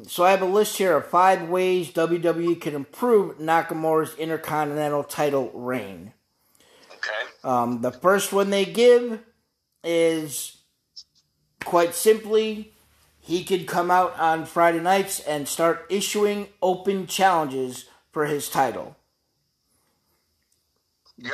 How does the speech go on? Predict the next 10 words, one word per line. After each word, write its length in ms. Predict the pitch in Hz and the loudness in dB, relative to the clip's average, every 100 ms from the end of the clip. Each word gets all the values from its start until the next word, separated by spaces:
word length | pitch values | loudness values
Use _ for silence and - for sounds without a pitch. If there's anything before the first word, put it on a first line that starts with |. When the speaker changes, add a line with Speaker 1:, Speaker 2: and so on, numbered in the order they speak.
| 175 | 2
Speaker 1:
Put 240 | 170 147 | 2 2
more 200 | 151 151 | 0 0
focus 600 | 143 175 180 175 180 170 165 | 0 2 2 2 -2 -2 0
on, 260 | 156 151 | 0 -2
on 280 | 143 151 151 | -4 -4 -4
him 300 | 143 175 170 | -2 -2 -2
and 260 | 143 151 143 | -6 -4 -2
on 180 | 139 | -4
his 140 | 127 - | -6 -6
title. 440 | 120 101 80 62 | -6 -6 -8 -14